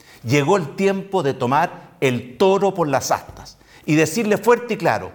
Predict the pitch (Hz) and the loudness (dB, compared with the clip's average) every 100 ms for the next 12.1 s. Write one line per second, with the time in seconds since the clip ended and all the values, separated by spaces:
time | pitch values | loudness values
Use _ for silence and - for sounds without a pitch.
0 | - 127 151 180 170 107 87 - - 127 | -6 0 2 4 2 0 -10 -20 -4 -2
1 | 113 107 95 - - - _ _ _ _ | 0 -2 -6 -10 -18 -20 _ _ _ _
2 | _ 135 156 165 151 156 160 110 98 - | _ 0 0 0 2 2 2 -2 -6 -14
3 | - _ _ _ _ - 143 143 143 208 | -20 _ _ _ _ -2 0 2 2 2
4 | 185 165 160 131 120 175 - 123 104 190 | 0 -2 0 0 0 -4 -2 -4 -2 -2
5 | 202 - 170 131 - - 113 92 - _ | -2 -2 0 0 -4 -2 -4 -4 -14 _
6 | _ - 131 131 127 - 117 147 180 - | _ -4 0 2 0 -2 -2 0 0 0
7 | 151 123 117 120 120 117 165 - 95 - | -6 -2 -2 -2 -4 -2 -2 -2 -8 -16
8 | - - _ - - 135 139 196 196 - | -20 -20 _ -6 -2 -2 0 -4 -4 -14
9 | - - 139 - 135 - 135 127 - 226 | -20 -4 -2 0 -2 0 -2 -2 0 0
10 | 185 175 - 117 - 175 175 165 - 123 | 0 -2 -4 -6 -4 -4 -4 -6 -2 0
11 | 117 131 214 202 165 143 139 127 - - | -2 -2 0 0 -2 -4 -2 -2 -4 -12